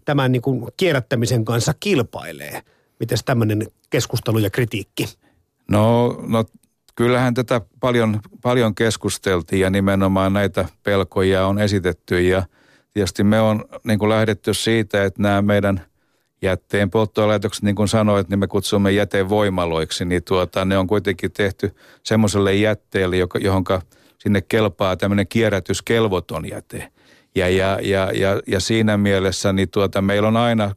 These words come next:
Speaker 2: täytyy muistaa, että jätehuollon yksi keskeinen perustavoite on kuitenkin se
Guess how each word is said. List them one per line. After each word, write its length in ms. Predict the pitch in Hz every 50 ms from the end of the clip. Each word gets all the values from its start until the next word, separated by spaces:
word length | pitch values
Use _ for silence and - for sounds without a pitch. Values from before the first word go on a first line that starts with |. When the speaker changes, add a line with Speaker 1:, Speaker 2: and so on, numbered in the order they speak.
| - - _ _ _
Speaker 2:
täytyy 340 | - 107 107 101 92 113 107
muistaa, 500 | 110 110 113 107 - - - - 104 98
että 180 | 95 - - 101
jätehuollon 680 | 101 107 110 113 - 110 101 98 104 101 98 98 98
yksi 280 | 104 104 - - - - _ _ _ _
keskeinen 600 | - 107 110 - - - - 104 95 98 98 92
perustavoite 840 | - 107 104 104 101 92 - - 95 95 90 92 92 87 - - 92
on 120 | 92 92
kuitenkin 420 | 85 98 98 90 98 92 78 90 87
se 160 | - 95 90